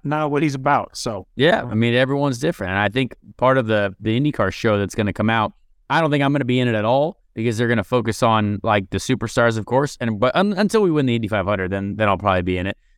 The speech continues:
Speaker 2: But, um, but I think they're gonna show, you know, Pato's incredible lifestyle. I think that's gonna be great for our series.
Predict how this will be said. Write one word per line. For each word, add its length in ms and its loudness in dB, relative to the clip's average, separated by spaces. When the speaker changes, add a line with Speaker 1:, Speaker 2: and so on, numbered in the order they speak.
Speaker 2:
But, 360 0
um, 420 0
but 140 2
I 120 4
think 220 0
they're 120 2
gonna 140 0
show, 600 0
you 100 -2
know, 100 -2
Pato's 460 0
incredible 460 0
lifestyle. 640 2
I 40 2
think 140 -8
that's 220 -2
gonna 160 0
be 100 0
great 340 0
for 160 0
our 140 2
series. 600 0